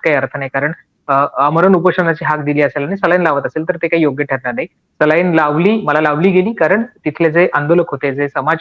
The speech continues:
तिथे आला होता, त्यांनी, अ, आग्रह केला आणि त्यांचं असं म्हणणं होतं की तुम्ही उपोषण करू नये किंवा तुम्ही, अ,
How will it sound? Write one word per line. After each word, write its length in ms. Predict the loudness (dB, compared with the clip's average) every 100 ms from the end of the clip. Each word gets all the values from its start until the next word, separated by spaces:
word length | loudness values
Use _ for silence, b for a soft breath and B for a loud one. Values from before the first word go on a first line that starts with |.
| -6
तिथे 260 | -10 -4
आला 160 | -2 -2
होता, 140 | -4
त्यांनी, 380 | -4 -6 -4 -6 -6 b _
अ, 60 | -4
आग्रह 460 | 0 2 4 4 4
केला 240 | 2 0
आणि 120 | -2
त्यांचं 240 | -4 -2 -2
असं 120 | -2
म्हणणं 180 | -2 -2
होतं 120 | -2
की 60 |
तुम्ही 220 | -2 -2 -2
उपोषण 320 | 0 0 0
करू 220 | 0 0
नये 140 | 0
किंवा 180 | 0 0
तुम्ही, 280 | 0 -2 -4 -6 _ _
अ, 160 | -2